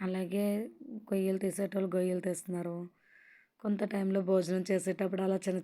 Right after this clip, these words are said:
చిన్న వీడియో, ప్రతి ఒక్క వీడియో కవర్ చేసి తీశానండి. చూడండి, దూరంగా చూ-, కూర్చొని తింటున్నారు కదా, వాళ్ళు మా ఫ్రెండ్స్ అండి. వాళ్ళు కూడా కొత్తగానే పని పెట్టుకున్నారు. అందరికీ ఈ సంవత్సరమే వచ్చిందండి.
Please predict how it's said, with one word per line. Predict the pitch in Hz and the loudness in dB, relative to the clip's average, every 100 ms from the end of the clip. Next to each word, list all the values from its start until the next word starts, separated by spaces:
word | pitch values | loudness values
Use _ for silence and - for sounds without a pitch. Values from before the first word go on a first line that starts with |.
| 190 | 0
చిన్న | 185 | 0
వీడియో, | 180 180 165 180 175 202 - _ _ - _ - | 0 0 0 -2 -2 -6 -14 _ _ -20 _ -2
ప్రతి | 208 202 220 | 0 2 2
ఒక్క | 214 214 | 2 2
వీడియో | 208 208 233 | 4 4 2
కవర్ | 226 190 196 208 | 2 0 0 0
చేసి | 196 233 254 _ _ - | 0 0 -2 _ _ -6
తీశానండి. | 202 - 185 170 170 165 170 - - - _ | -4 -2 -2 -2 -4 -6 -10 -16 -20 -20 _
చూడండి, | 208 196 208 | -4 0 2
దూరంగా | 196 196 196 196 190 208 202 | 2 2 4 2 2 0 0
చూ-, | 208 196 - | -2 -2 -6
కూర్చొని | 190 190 202 | -4 0 0
తింటున్నారు | 196 175 170 175 180 | 0 -2 -2 -4 -4
కదా, | 196 170 208 | -2 -2 -2
వాళ్ళు | 226 196 190 190 | -2 -2 0 -2
మా | 190 | -2
ఫ్రెండ్స్ | 185 180 165 - | -2 -2 -4 -4
అండి. | 175 170 170 170 _ - - - _ 185 | -4 -4 -8 -12 _ -20 -20 -20 _ -6
వాళ్ళు | 180 180 190 | -2 0 0
కూడా | 208 202 | 0 0
కొత్తగానే | 208 190 202 185 196 | 0 0 0 0 0
పని | 196 190 180 | -2 -2 -2
పెట్టుకున్నారు. | 185 - 185 180 180 185 285 - _ _ _ _ - | -4 -4 -6 -4 -4 -4 -6 -10 _ _ _ _ -6
అందరికీ | 190 185 190 185 | -2 0 0 2
ఈ | 208 | 2
సంవత్సరమే | 190 202 190 190 190 | 2 -2 -4 -4 -2
వచ్చిందండి. | 190 185 - 180 175 170 170 170 175 | -2 -4 -4 -2 -2 -2 -4 -6 -10